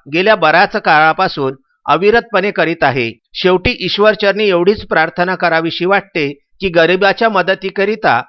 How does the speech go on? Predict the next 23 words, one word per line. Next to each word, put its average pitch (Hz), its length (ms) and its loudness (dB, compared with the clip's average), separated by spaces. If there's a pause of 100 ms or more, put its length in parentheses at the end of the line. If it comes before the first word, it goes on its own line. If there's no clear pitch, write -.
(160)
आणि 180 240 0
त्यांना 208 340 0
मदतीचा 185 580 -2
हात 170 280 -2
देण्याकरिता 160 840 0 (280)
या 190 180 0
खाकीतील 196 680 -2
देवमाणसाला 165 720 0 (300)
चांगले 170 280 0
आरोग्य 180 500 0
लाभो, 156 480 0 (220)
तसेच 226 280 0
दीर्घ 185 300 0
आयुष्य 175 420 0
लाभो, 139 380 0 (200)
कारण 180 320 2
गोरगरिबांना 190 1120 0 (220)
या 196 200 2
मदतीच्या 185 640 -2
हाताची 160 600 -2 (260)
खरोखरच 202 560 0
गरज 160 320 0
आहे. 123 320 0